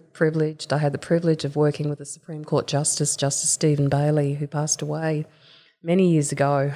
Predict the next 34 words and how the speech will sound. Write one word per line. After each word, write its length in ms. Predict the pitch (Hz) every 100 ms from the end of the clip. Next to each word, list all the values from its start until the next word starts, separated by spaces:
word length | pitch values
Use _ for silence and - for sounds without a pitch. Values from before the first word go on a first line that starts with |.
| -
um, 240 | 143 143
and 80 | 143
I 80 | 143
do 160 | 151 156
reminisce 440 | 151 147 143 -
about 220 | 147 139
my 120 | 143
time 460 | 139 - 151 139 139
with 200 | 143 -
Judge 300 | 151 143 139
quite, 240 | - 151 - - _ _ _ _ -
quite 200 | 160 143
warmly. 560 | 143 143 160 139 135 - _ _ _ _ _
And 320 | 165 151 151 151
the 200 | - 170
footpath, 720 | 214 208 185 165 156 - 151 -
uh, 160 | 156 143
the 140 | 156
pathways 640 | - 175 175 185 156 147 -
that 100 | 151
he 140 | 170
embedded 340 | 151 147 147
in 220 | 156 165 160
me 300 | 147 143 147
and 160 | 147
my 140 | 143 139
journey, 500 | 151 156 156 143 151 - _ _ _ -
really 360 | - 175 180 170
commitment 800 | - 165 156 - 160 143 - - -
to 220 | - 143
so-, 260 | - 151 147
social 720 | - - - 165 170 185 170
justice 540 | 147 139 - 147 -
reform 640 | 151 - 151 143 139 131